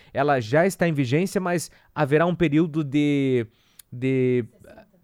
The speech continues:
sessenta dias, não é? E esse período será voltado para orientações, é isso?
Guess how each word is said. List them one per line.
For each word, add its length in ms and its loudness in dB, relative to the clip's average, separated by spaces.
sessenta 580 -2
dias, 560 -4
não 140 -4
é? 120 -8
E 120 0
esse 120 -2
período 300 -2
será 200 -2
voltado 500 -2
para 420 -2
orientações, 840 -2
é 80 -2
isso? 400 -12